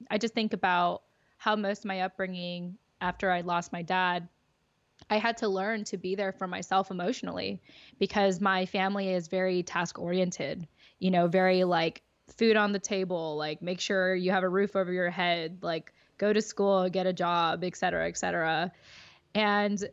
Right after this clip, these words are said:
although all of that is great, and I'm absolutely appreciative that they've instilled that in me to value my basic needs,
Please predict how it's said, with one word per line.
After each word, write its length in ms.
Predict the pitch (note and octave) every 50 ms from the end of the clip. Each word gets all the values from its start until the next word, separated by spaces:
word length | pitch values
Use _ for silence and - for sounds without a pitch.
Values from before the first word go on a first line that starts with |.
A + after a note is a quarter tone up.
| - - _ -
although 320 | A3 B3 A#3 C4 C4+ C#4+ -
all 180 | - A3 A3+ A#3+
of 60 | A#3+
that 160 | A3 A3 G#3
is 140 | G3+ G3+ F3
great, 480 | E3 - F#3+ F#3+ G3 G#3+ G3 F#3 - _ _
and 160 | F#3+ F#3+ F#3+
I'm 180 | F#3+ F#3 F#3+ - -
absolutely 460 | G3 G3+ - - - G#3 G3 F#3+ F#3
appreciative 760 | F3 - - - G#3 G3+ - - G3+ F#3 F3+ F3 F#3 F3+ E3
that 360 | - F#3+ F#3 F3+ F3+ F3 - -
they've 440 | - F3 G3+ G3 F#3+ F#3 F#3+ F3 D#3 - _ _
instilled 400 | G3+ G3+ - - - G#3+ G3+ F#3+
that 180 | G3 F#3 F3+ -
in 180 | G3 G#3+ G#3+
me 240 | F#3+ F#3 F3+ F3+ F#3
to 200 | F3+ - G#3+ F#3+
value 420 | F3+ G#3 F3+ G3 G3 F#3+ F#3 F#3
my 160 | E3+ F3+ F3 F3
basic 440 | D#3+ F3+ F3 E3+ - F3+ F3 -
needs, 580 | - G#3+ A#3+ A3+ G3+ F#3+ F#3 F3+ E3+ - - -